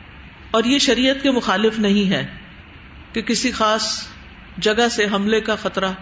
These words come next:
ٹھیک ہے، مسلمانوں کے اوپر کسی قسم کا پریشر یا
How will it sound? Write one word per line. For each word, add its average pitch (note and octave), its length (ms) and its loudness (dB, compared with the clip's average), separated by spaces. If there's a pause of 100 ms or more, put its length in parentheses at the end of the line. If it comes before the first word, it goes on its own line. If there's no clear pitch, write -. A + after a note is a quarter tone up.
(800)
ٹھیک G#3 200 -8
ہے، C4+ 60 -4 (480)
مسلمانوں G3+ 500 2
کے G#3+ 100 -2
اوپر G3+ 200 0
کسی G3 280 -4
قسم G3 240 -4
کا F#3+ 80 -4
پریشر F#3+ 480 0
یا F#3+ 120 -2